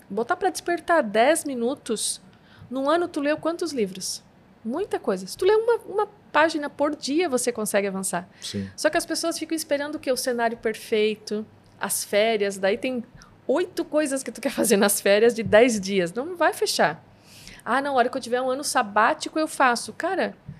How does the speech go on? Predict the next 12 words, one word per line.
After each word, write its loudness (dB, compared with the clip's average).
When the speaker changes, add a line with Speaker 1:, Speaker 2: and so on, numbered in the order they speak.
Speaker 1:
a -10
tua -4
vida -2
tá -2
passando -4
enquanto -4
você -2
tá 0
aguardando 2
o -6
cenário -2
perfeito. -6